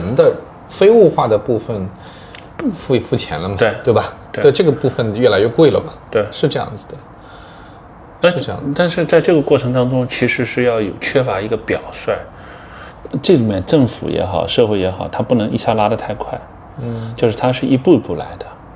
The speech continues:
Speaker 2: 一步一步来的。
Speaker 1: 嗯。
Speaker 2: 就是在这个过程当中，它，它是个综合系统的，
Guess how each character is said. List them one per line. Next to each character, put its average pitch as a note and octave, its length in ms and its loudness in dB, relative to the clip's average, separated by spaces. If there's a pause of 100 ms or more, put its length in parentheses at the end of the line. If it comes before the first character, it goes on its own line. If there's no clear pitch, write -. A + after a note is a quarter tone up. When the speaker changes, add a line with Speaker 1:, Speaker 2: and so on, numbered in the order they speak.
(720)
Speaker 2:
一 C3 100 4
步 C#3 140 4
一 C#3 40 6
步 F#2+ 140 -4
来 C#2 160 -8
的。 E2 140 -12 (240)
Speaker 1:
嗯。 A2 160 -6
Speaker 2:
就 G#2+ 100 2
是 B2 220 -2 (320)
在 D3 140 4
这 E3+ 140 4
个 B2 80 6
过 A2 180 2
程 G#2 180 -6
当 G2 180 -2
中， G2 380 -4
它， A#2+ 180 -2 (160)
它 A#2+ 140 0
是 B2 140 -2
个 A2+ 100 4 (260)
综 D#3+ 200 2
合 A#2+ 120 -4
系 G#2+ 220 -2
统 - 180 -10
的， - 120 -8